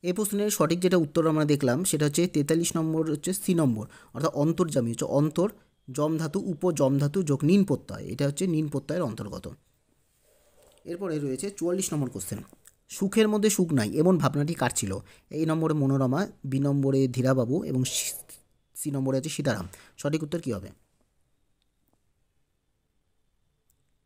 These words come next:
এই প্রশ্নের সঠিক উত্তর হবে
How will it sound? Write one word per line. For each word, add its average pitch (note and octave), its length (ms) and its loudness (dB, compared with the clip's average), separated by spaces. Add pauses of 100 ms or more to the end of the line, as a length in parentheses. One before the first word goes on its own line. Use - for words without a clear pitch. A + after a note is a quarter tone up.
(800)
এই E3 100 0
প্রশ্নের F#3 420 2
সঠিক E3 320 2
উত্তর E3+ 220 4
হবে E3 340 6